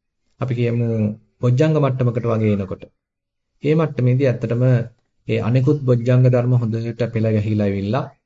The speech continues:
සම්මා සතිය නැත්තම් සති සම්බොජ්ජංගය, ධම්මවිචේ සම්බොජ්ජංගය, විරිය සම්බොජ්ජංගය, පීති සම්බොජ්ජංගය, පස්සද්ධි සම්බොජ්ජංගය, උපේක්ඛා සම්බොජ්ජංගය මේ වගේ ඒ අනිකුත්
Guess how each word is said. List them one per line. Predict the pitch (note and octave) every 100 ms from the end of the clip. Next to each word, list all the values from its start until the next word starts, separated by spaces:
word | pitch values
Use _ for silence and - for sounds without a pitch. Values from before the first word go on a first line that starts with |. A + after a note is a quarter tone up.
| _ _ _ _
සම්මා | - A2 G#2
සතිය | G2+ G2+ G2+ G#2+ B2 B2+
නැත්තම් | - G#2+ A2 G#2 G#2 - _
සති | - A#2 A#2
සම්බොජ්ජංගය, | A#2 A2 G#2+ G2+ G2+ G2+ G2 G#2+ B2 -
ධම්මවිචේ | A2+ A2 A2 G#2+ G#2+ G#2
සම්බොජ්ජංගය, | G#2 G2+ G2+ G2 G2 F#2+ F#2+ G#2 B2+ _ _ _ _ -
විරිය | A#2+ B2 A#2
සම්බොජ්ජංගය, | A2+ G#2+ G#2 G2+ F#2+ G2+ G2 G#2 B2+ - _ _ _ _ _
පීති | C3+ C3+
සම්බොජ්ජංගය, | B2 A2 G#2+ G#2 G2+ G2+ G2 G2 A#2 B2+ _ _ _ _ _ _ _ _ _ -
පස්සද්ධි | A#2 - C3 B2
සම්බොජ්ජංගය, | A2 A2+ G#2 G#2 G2+ G2 G2 A#2
උපේක්ඛා | B2 B2 B2 B2+ A#2+
සම්බොජ්ජංගය | A2+ G#2+ G#2+ G2+ G#2 G2+ A#2+
මේ | B2+ B2
වගේ | B2+ C3 C3
ඒ | A#2+ A#2+ A2+
අනිකුත් | G#2+ B2+ C#3 D3+